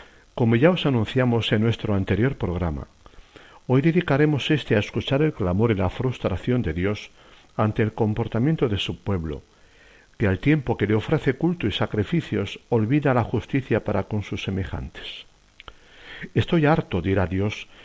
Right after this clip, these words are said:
"de vuestros sacrificios y canciones. Quiero justicia".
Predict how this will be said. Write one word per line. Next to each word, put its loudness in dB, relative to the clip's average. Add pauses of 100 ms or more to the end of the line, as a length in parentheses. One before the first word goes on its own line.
(240)
"de 2
vuestros 0
sacrificios -2
y -2
canciones. -6 (640)
Quiero 2
justicia". -6